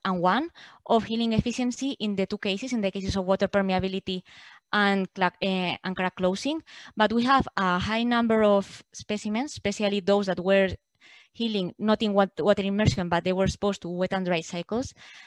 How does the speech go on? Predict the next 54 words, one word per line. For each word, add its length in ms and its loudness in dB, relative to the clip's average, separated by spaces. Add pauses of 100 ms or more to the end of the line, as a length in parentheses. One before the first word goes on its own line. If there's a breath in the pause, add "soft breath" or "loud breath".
(120 loud breath)
that 240 4
were 140 4
located 480 0
in 100 0
this 240 0
area. 360 2
And 260 -4
this 220 -2
area 260 4
means 280 0
that 140 2
they 120 0
have 220 2
high 180 -2
closing 400 -6
ratio, 420 -4 (340 loud breath)
but 120 2
they 100 0
have 260 -2
low 240 4
healing 320 -4
ratio. 360 0
That 180 0
means 240 0
that 220 -2
we 160 0
are 80 2
seeing 420 -4 (320 loud breath)
visually 460 -2
that 100 0
the 80 -4
crack 300 0
is 100 -4
closed, 500 -2 (360 loud breath)
but 200 2
we 120 2
don't 120 4
ha-, 220 -4
we 140 0
don't 180 0
experience 500 -2
the 100 -4
same 300 -2 (120)
reductions 500 0
in 100 -2
water 240 0
permeability. 720 -4 (360 loud breath)
So 380 2
if 240 -2
we 100 2
have 220 -2
this 160 -2
type 280 2
of, 240 0